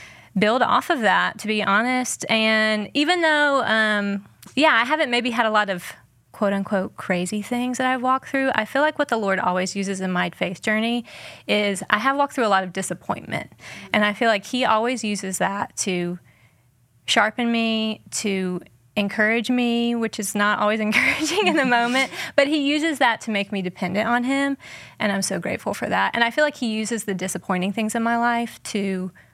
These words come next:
Speaker 1: allow me to minister to people. And yeah, so just thankful to keep walking with him
Speaker 2: Absolutely.
Speaker 1: day
Speaker 2: And
Speaker 1: by
Speaker 2: we
Speaker 1: day.
Speaker 2: were, we were talking a little bit about,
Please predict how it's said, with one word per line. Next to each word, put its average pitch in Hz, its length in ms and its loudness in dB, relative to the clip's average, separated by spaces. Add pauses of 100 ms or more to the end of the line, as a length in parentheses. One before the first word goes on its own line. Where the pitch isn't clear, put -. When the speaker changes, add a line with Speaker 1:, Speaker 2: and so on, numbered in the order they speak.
Speaker 1:
allow 185 280 0
me 190 120 -2
to 190 60 -2
minister 196 400 -2
to 226 60 -6
people. 247 500 -4 (500)
And 190 560 0 (340)
yeah, 247 200 -6 (140)
so - 160 -8
just 220 200 -6
thankful 233 320 -4
to 208 200 -2 (360)
keep 247 220 0
walking 262 260 4
with 214 160 0
him 233 240 -2 (100)
Speaker 2:
Absolutely. 190 540 -2
Speaker 1:
day - 80 0
Speaker 2:
And 226 80 0
Speaker 1:
by - 120 4
Speaker 2:
we - 80 -
Speaker 1:
day. 247 40 4
Speaker 2:
were, 185 520 4
we 196 180 -2
were 175 140 0
talking 196 640 0
a 110 100 2
little 170 260 2
bit 165 400 0
about, 160 680 2